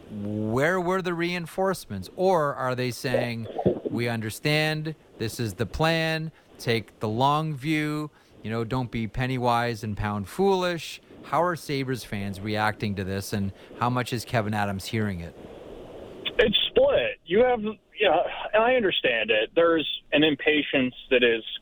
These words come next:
Speaker 2: grown throughout the <laughs> last eleven years, and the drought is about to reach twelve. And you can keep selling them on the future as much as you want, but until you produce results, and that means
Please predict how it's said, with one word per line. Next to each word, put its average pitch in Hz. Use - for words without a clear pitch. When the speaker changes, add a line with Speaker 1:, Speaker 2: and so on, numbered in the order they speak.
Speaker 2:
grown 131
throughout 123
the 123
<laughs> -
last 131
eleven 135
years, 123
and 117
the 117
drought 123
is 120
about 127
to 123
reach 120
twelve. 123
And 120
you 143
can 165
keep 147
selling 139
them 139
on 117
the 113
future 135
as 113
much 127
as 113
you 113
want, 120
but 123
until 147
you 147
produce 127
results, 113
and 110
that 117
means 123